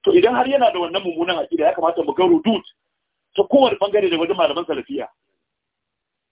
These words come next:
Fi ta rudud. Ah, kuma dama ana iya samu tsakanin yan salafiya da yan salafiya sai ma junan su raddi. Wannan ko ba yana nuna su ba yan salafiyan bane. Yanzu tsakanin Imam Malik da Ibn Abi Zaid sun ma juna raddi ko ba su yi ba?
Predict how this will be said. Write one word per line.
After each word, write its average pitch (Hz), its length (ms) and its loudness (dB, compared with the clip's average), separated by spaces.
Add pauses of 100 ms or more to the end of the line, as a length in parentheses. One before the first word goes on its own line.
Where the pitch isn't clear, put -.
(180)
Fi 233 140 -10
ta 294 140 6
rudud. 214 320 -8 (1300)
Ah, - 140 -8 (200)
kuma 208 180 2
dama 233 260 0
ana 220 180 -2
iya 202 140 -4
samu 190 240 0
tsakanin 190 380 -2
yan 220 120 -4
salafiya 156 400 2
da 143 60 0
yan 175 140 0
salafiya 156 360 0
sai 143 80 -6
ma 135 80 -2
junan 170 240 0
su 151 80 -2
raddi. 127 260 0 (1120)
Wannan 233 200 4
ko 214 100 6
ba 202 120 6
yana 202 200 -2
nuna 196 240 -8
su 214 100 -8
ba 190 120 2
yan 185 100 -6
salafiyan 151 400 -4
bane. 131 220 -12 (720)
Yanzu 165 200 -4
tsakanin 226 400 0
Imam 196 280 2
Malik 175 360 0
da 156 80 -4
Ibn 196 220 0
Abi 170 300 -2
Zaid 320 240 0 (480)
sun - 100 4
ma 202 120 4
juna 190 220 4
raddi 190 240 -2
ko 170 120 2
ba 160 120 0
su 135 60 -12
yi 143 60 -6
ba? 143 140 -4